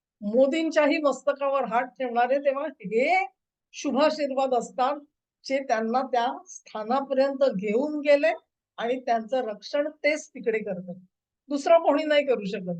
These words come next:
ज्यांनी त्यांना त्या पदापर्यंत पोहोचवलं, ती शक्तीच, ती शक्तीच त्यांचं रक्षण इथून पुढे करणार आहे आणि त्यांना तिथे सुखरूप ठेवणार आहे.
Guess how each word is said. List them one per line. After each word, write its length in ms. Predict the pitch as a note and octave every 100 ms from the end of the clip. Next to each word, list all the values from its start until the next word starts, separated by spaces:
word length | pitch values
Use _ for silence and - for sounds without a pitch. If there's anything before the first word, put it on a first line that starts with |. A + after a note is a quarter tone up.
| F3
ज्यांनी 340 | G#3 G#3 C#4
त्यांना 420 | C#4+ C#4+ B3+ B3+ C#4
त्या 160 | C4
पदापर्यंत 720 | B3 B3+ A#3 D4 E4 E4+ D#4
पोहोचवलं, 640 | D4+ B3+ A3 A3 F#3+ F#3 -
ती 460 | _ _ - D#4 F4+
शक्तीच, 720 | E4+ C#4+ - F4 G4 G4+ - _ _ _ -
ती 120 | D#4+
शक्तीच 800 | D#4+ D#4 C4 C#4 F#4 G#4 - - _ _ -
त्यांचं 340 | C4+ C#4 C#4
रक्षण 520 | D4+ C4 B3+ - E4
इथून 320 | D#4 - D#4+
पुढे 220 | D4+ D4+ D4
करणार 400 | C4+ B3 B3+ C#4
आहे 320 | C4 C4 E4
आणि 280 | E4 A#3+ B3+
त्यांना 320 | B3+ B3+ C4
तिथे 280 | C4 B3+ C4
सुखरूप 500 | B3 G3 B3+ C4 C4
ठेवणार 280 | A3 G#3
आहे. 80 | G3